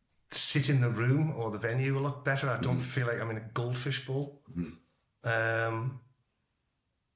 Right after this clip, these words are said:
Speaker 1: it's just being relaxed.
Speaker 2: Mm-hmm.
Speaker 1: It seems to work for me. I don't, <laughs> at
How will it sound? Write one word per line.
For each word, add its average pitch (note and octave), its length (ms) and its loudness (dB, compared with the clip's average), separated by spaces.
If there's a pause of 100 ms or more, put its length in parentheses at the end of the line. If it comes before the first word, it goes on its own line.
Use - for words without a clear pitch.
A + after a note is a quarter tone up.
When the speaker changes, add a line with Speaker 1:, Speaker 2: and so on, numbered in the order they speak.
(760)
Speaker 1:
it's B2+ 220 2
just D3+ 400 -2
being D3 220 4
relaxed. - 680 -2
Speaker 2:
Mm-hmm. E2 300 -2 (640)
Speaker 1:
It - 100 -6
seems C#3 240 2
to A2+ 100 -4
work B2 240 -2
for - 120 -4
me. D3 260 -2
I A#2+ 180 -4 (180)
don't, E3+ 440 -2 (300)
<laughs> - 260 -20
at - 240 -6